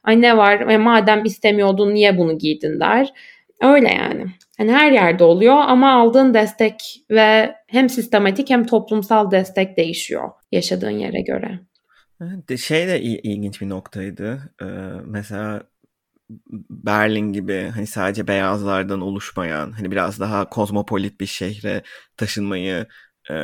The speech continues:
Speaker 2: görüştüğüm kişiler tercih ediyordu dedin ya. Aslında bir yandan da hani Almanya,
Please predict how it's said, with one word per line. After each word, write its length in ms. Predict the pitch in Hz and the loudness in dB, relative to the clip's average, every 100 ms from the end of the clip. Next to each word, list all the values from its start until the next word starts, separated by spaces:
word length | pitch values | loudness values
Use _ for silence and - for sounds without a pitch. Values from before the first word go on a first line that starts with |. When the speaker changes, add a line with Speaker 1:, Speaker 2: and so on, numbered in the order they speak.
| 76 64 57 104 | -8 -10 -12 -8
Speaker 2:
görüştüğüm 540 | 110 101 - 107 98 | -6 -6 -6 -8 -8
kişiler 520 | - - 104 95 95 | -10 -12 -6 -6 -6
tercih 380 | 110 98 92 98 | -6 -8 -6 -8
ediyordu 380 | 95 92 95 98 | -8 -8 -8 -8
dedin 280 | 107 185 185 | -8 -6 -6
ya. 260 | 110 101 - - - _ _ _ - | -6 -8 -10 -20 -20 _ _ _ -10
Aslında 320 | 113 208 190 | -4 -4 -2
bir 60 | |
yandan 460 | 202 202 202 202 208 | -2 -2 -2 -4 -2
da 40 | |
hani 160 | 202 196 | -2 -2
Almanya, 920 | 151 151 160 170 180 170 165 160 160 | 0 0 0 -2 -2 -2 -2 -2 -6